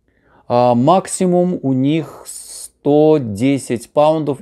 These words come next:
это в районе сорока килограмм. Ну, куда уж больше-то, сорока килограмм. Удобная я вещица.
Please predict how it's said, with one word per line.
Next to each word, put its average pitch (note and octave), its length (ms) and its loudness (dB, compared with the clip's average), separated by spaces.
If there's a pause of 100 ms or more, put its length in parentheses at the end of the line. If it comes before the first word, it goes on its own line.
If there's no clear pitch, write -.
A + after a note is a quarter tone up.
это B2+ 460 -2
в A2+ 60 -6
районе A2 540 -2
сорока G#2 340 -6
килограмм. G2+ 560 -4 (1120)
Ну, A2 360 -6
куда A2+ 220 0
уж F#2+ 100 -4
больше-то, G2+ 380 -4
сорока G#2 320 -6
килограмм. F#2+ 440 -8 (1700)
Удобная C3+ 720 0
я A2+ 240 -2
вещица. G#2+ 720 -10